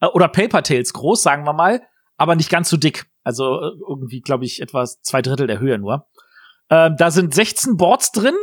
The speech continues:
und zwar nicht sechzehn Board, weil wir irgendwie, ähm, sechzehn verschiedene Flipper hätten, sondern wir haben ja nur vier verschiedene Flipper, aber jeder Flipper braucht zwei Boards und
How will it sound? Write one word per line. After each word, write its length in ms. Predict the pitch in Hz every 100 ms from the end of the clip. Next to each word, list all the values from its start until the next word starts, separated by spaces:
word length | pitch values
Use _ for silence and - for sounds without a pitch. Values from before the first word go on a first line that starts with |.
| 349
und 120 | 190
zwar 160 | - 175
nicht 120 | 214
sechzehn 300 | 196 - 185
Board, 240 | 170 185
weil 200 | 180 165
wir 260 | 156 147 143
irgendwie, 560 | 160 151 135 139 139 139
ähm, 400 | 135 131 131 127 _ _ _ _
sechzehn 580 | - 160 - - 160 147
verschiedene 360 | 151 - 151
Flipper 220 | 135 196 226
hätten, 260 | 196 202
sondern 280 | 180 160 151
wir 80 | 139
haben 100 | 160
ja 60 | 147
nur 100 | 127
vier 240 | - 285
verschiedene 380 | 254 208 233 214
Flipper, 280 | - 233 247
aber 120 | 170
jeder 200 | 151 170
Flipper 280 | - 175 156
braucht 260 | 143 139 - _ _ _
zwei 300 | - 156 147
Boards 600 | 127 160 196 269 - - _ _ _ _
und 260 | - 165 151